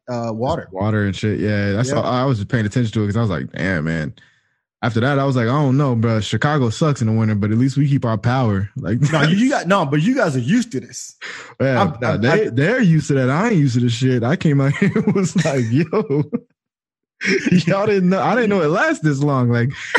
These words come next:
Speaker 2: it's cold as hell. It snowed yesterday. I was like, "What the fuck, bro? It's the middle of April. Like, it's the end of April." <laughs>
Speaker 1: You didn't do your research when you moved from Washington to,
Speaker 2: Nah, not
Speaker 1: to
Speaker 2: at all. Not
Speaker 1: Chicago.
Speaker 2: enough. Not enough <laughs> research.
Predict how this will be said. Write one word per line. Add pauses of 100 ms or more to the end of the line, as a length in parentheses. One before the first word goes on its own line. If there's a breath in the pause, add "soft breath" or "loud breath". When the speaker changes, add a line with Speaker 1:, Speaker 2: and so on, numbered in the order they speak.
(180)
Speaker 2:
it's
cold
as
hell.
It
snowed
yesterday.
I
was
like,
"What
the
fuck,
bro? (100)
It's
the
middle
of (140)
April.
Like,
it's
the
end
of
April." (560 loud breath)
<laughs> (2250 loud breath)
Speaker 1:
You
didn't
do
your
research
when
you
moved
from
Washington
to,
Speaker 2:
Nah, (160)
not
Speaker 1:
to
Speaker 2:
at
all.
Not
Speaker 1:
Chicago.
Speaker 2:
enough.
Not
enough
<laughs>
research.